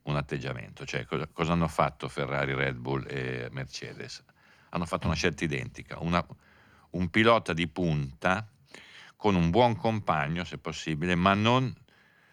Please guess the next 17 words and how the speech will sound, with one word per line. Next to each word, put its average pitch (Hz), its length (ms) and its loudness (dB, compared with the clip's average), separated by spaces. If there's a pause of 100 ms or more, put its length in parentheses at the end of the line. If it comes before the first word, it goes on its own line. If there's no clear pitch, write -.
(880)
non 107 540 2 (140)
un 90 160 2
ingombro 73 800 2
per 67 180 -6
la 64 100 -8
prima 67 300 -6
guida. 58 460 -10
Cioè, 69 280 -4 (120)
non 78 240 2
lo 92 160 8
è 90 60 4
Sainz 95 340 2
per 92 180 0
Leclerc, 104 360 2
non 80 220 2
è 80 240 2 (140)
Perez 78 580 0